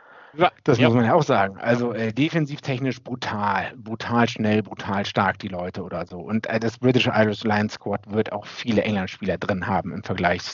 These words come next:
Speaker 2: vor vier Jahren oder acht Jahren. Aber, also schön anzusehen, ich weiß nicht.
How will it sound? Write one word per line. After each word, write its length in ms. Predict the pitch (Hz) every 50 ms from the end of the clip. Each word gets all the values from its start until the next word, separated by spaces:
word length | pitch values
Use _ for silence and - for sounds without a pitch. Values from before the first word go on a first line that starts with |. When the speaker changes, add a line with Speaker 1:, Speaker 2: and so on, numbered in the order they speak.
| - - -
Speaker 2:
vor 200 | - - - 98
vier 200 | - - - 101
Jahren 280 | 98 90 82 82 87 -
oder 180 | 90 92 -
acht 180 | - - - -
Jahren. 260 | - 85 80 85 110 - - - - - - - - - - - -
Aber, 480 | - 113 117 120 117 113 110 110 - _ -
also 180 | - 123 120 117
schön 320 | 120 - - 151 151 151
anzusehen, 600 | - 135 170 - - 180 175 160 165 165 165 156
ich 140 | 135 120 101
weiß 260 | - 104 104 107 117
nicht. 300 | 110 98 90 - -